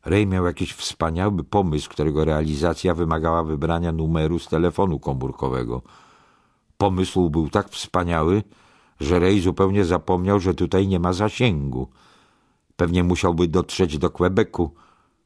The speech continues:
żeby ożył aparat, który mi dał zabawne, ale wiecie, co jest jeszcze śmieszniejsze?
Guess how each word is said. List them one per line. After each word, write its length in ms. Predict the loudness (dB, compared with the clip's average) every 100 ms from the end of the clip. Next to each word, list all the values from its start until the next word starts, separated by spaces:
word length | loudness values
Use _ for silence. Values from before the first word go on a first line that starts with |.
| -6
żeby 320 | -2 0 0
ożył 360 | 0 0 2 0
aparat, 460 | 0 -2 -2 -6
który 280 | -8 -4 -2
mi 120 | 0
dał 220 | 0 -2 0
zabawne, 520 | -2 -2 -2 -4 -2
ale 180 | -2 -2
wiecie, 300 | -2 -4 -6
co 160 | -2
jest 280 | -2 -4 -4
jeszcze 340 | -6 -6 -10
śmieszniejsze? 760 | -8 -6 -8 -6 -6 -4 -4 -6